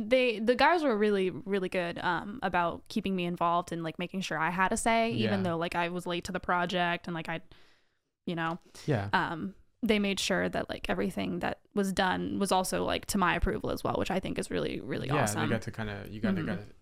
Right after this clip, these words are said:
Speaker 2: you kind of got to have, like, your input on the, like,
Speaker 1: Yeah.
Speaker 2: your imprint on the record. That's cool.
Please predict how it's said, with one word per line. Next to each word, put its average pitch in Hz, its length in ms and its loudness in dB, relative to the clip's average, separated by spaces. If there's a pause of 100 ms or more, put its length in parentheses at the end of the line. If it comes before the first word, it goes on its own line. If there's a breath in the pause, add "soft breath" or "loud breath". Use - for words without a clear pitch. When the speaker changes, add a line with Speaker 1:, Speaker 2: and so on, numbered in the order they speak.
Speaker 2:
you 117 340 -2
kind 110 260 -4
of 107 120 -8
got 104 240 -4
to 110 180 -4
have, 104 380 -2
like, 104 180 -4
your 92 120 -4
input 101 440 -8
on 101 200 -10
the, 98 260 -10 (180)
like, - 100 -14
Speaker 1:
Yeah. - 180 -2
Speaker 2:
your 82 80 -6
imprint 98 340 -6
on 95 80 -8
the 90 80 -8
record. 107 320 -8
That's 131 160 -10
cool. 104 240 -8